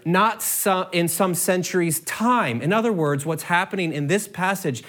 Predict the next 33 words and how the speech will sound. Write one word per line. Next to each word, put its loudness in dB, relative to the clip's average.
is 0
not, 0
stick -4
with -4
me, -2
uh, -6
and -6
keep -12
your -2
toes -4
back -4
'cause -12
I'm -4
about -6
to -6
step -6
on -2
'em. -4
This -2
passage 0
in 2
its -4
original 0
context -4
is -2
not -4
predicting -2
Jesus. 0
That's -6
not -2
how -4
prophecy -2
works. -4